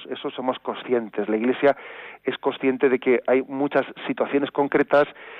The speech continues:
que pueden hacer muy difícil, eh, muy difícil o incluso imposible, ¿m? la vivencia del llamado descanso dominical. Bueno, somos conscientes de ello, ¿m? que estamos en una sociedad muy desordenada, muy desordenada.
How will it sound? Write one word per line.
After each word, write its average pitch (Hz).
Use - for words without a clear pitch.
que 123
pueden 135
hacer 135
muy 131
difícil, 147
eh, 123
muy 120
difícil 131
o 110
incluso 131
imposible, 131
¿m? 123
la 120
vivencia 131
del 127
llamado 131
descanso 127
dominical. 110
Bueno, -
somos 104
conscientes 98
de 95
ello, 80
¿m? 123
que -
estamos 107
en 117
una 107
sociedad 120
muy 127
desordenada, 120
muy 123
desordenada. 113